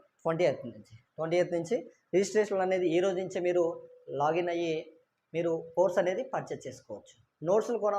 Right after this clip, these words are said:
మనకు మన యొక్క YouTube ఛానల్లో మరియు యాప్లో కూడా అందుబాటులో ఉన్నాయి. ఆ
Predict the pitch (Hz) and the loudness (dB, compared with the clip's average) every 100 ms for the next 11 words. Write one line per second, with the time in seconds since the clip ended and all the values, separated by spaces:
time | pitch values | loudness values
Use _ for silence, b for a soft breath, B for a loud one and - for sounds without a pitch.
0 | 185 180 185 160 170 - b b b b | -2 -4 -2 -2 -2 -6 b b b b
1 | _ - 175 185 185 160 175 190 180 - | _ -4 0 0 0 0 0 0 -4 -6
2 | - 170 170 170 214 165 165 160 160 135 | 2 2 4 2 2 2 2 2 0 2
3 | 147 160 175 151 160 170 143 147 143 143 | 2 4 4 4 4 2 2 0 0 0
4 | 147 135 131 131 160 - | -2 -4 -4 -4 -6 -6